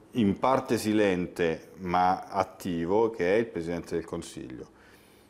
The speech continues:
Le tensioni anche sul voto regionale non possono che ricadere anche sul Presidente del Consiglio. Non è una partita solo tra, tra Di Maio, Zingaretti e Renzi,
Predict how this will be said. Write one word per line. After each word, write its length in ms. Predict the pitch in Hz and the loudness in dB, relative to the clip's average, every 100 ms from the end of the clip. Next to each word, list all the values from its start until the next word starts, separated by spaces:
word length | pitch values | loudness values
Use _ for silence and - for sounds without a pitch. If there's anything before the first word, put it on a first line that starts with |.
| - - | -20 -2
Le 160 | 107 127 | 2 2
tensioni 800 | 135 127 - - 151 113 98 98 | 2 2 2 2 4 4 2 2
anche 440 | 123 135 120 110 | 2 2 0 -2
sul 280 | 101 110 98 | -2 -2 -2
voto 280 | 104 127 104 | 0 0 2
regionale 760 | 104 104 127 95 82 87 98 - - - - _ | 0 2 0 0 0 0 -2 -4 -18 -20 -20 _
non 420 | 113 123 135 135 - | -2 2 2 2 2
possono 640 | 175 175 - - 170 147 | 2 0 -2 0 2 2
che 160 | 113 113 | 2 2
ricadere 760 | 110 113 110 135 143 156 - - | 2 2 2 2 2 2 -2 0
anche 640 | 131 160 175 170 185 180 | 2 2 0 -2 -2 -2
sul 180 | - 123 | -4 -4
Presidente 540 | - 107 107 101 101 | -2 -2 -2 -2 -2
del 80 | 92 | -4
Consiglio. 640 | - 87 - 82 76 78 76 - - - - - - | -4 -8 -8 -8 -6 -8 -8 -14 -20 -20 -20 -20 -2
Non 260 | 117 131 | 2 4
è 40 | 165 | 4
una 200 | 160 131 | 4 4
partita 520 | 123 - 117 110 104 | 2 0 0 2 2
solo 520 | - 107 101 98 95 | 4 4 6 6 4
tra, 560 | 95 90 87 85 82 82 85 80 - - - - | 2 4 6 6 4 2 -2 -8 -14 -20 -20 -8
tra 140 | - 92 | 0 0
Di 180 | 87 95 | 2 2
Maio, 480 | 104 110 110 95 | 4 4 4 2
Zingaretti 1040 | 87 92 90 90 90 87 - 87 85 82 80 | 0 -2 2 4 4 0 -4 -4 -2 -2 -2
e 220 | 85 82 | -2 -2
Renzi, 600 | 80 71 71 - - - | -2 -6 -8 -10 -12 -14